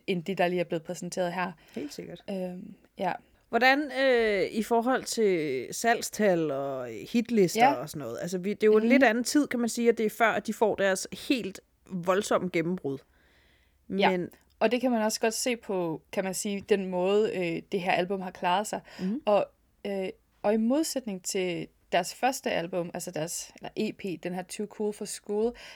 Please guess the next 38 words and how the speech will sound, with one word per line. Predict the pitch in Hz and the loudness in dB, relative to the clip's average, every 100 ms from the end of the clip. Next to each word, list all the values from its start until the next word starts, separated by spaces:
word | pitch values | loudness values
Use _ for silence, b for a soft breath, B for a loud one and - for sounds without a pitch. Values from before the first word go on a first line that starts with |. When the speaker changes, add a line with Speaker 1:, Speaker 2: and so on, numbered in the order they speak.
| B | B
Speaker 1:
så | - | 0
har, | 247 240 185 170 | 2 4 6 6
øh, | 165 165 170 - - _ _ | 4 0 -2 -6 -10 _ _
det | 269 | 0
her | 254 | 4
album | 262 202 208 196 | 4 4 0 -2
ikke | 220 240 | -2 0
ligesom | 240 214 220 196 | -2 -2 -4 -8
fået | - 190 202 220 175 | -8 -4 0 0 -2
en, | 185 170 - _ | -4 -8 -12 _
en | 196 180 - | -4 -2 0
anden | 175 196 233 214 170 - _ | 0 2 0 0 -2 -10 _
guldalder, | - 214 220 175 - | -4 0 4 4 4
eller | - 160 160 | 2 2 0
sådan | 196 185 | -2 -6
en | |
s-, | 180 - - - | -6 -8 -10 -8
en, | 180 - | -8 -6
en, | 185 175 180 | -6 -6 -6
en | 196 - | -6 -2
anden | 180 208 | -2 -2
fødsel, | 208 220 214 175 | -4 -4 -4 -6
hvor | 165 185 | -2 0
de | 175 | 0
så | 170 185 | -2 -2
er | 160 | 0
blomstret | 160 175 165 - 180 | -2 -2 -4 -4 -2
op | 185 202 | -2 -2
igen. | - 185 208 B B B B B | -2 -2 -2 B B B B B
Så, | - 220 208 _ _ _ - | 0 0 0 _ _ _ -6
øh, | 185 180 | -2 0
man | 180 196 | 0 -2
kan | 214 | -2
sige, | 247 254 240 | 0 0 0
de | 226 | -2
debuterede | 247 226 233 311 | -2 -2 0 0
ligesom | 240 233 233 | 0 0 -4
så | 208 202 190 | -4 -6 -8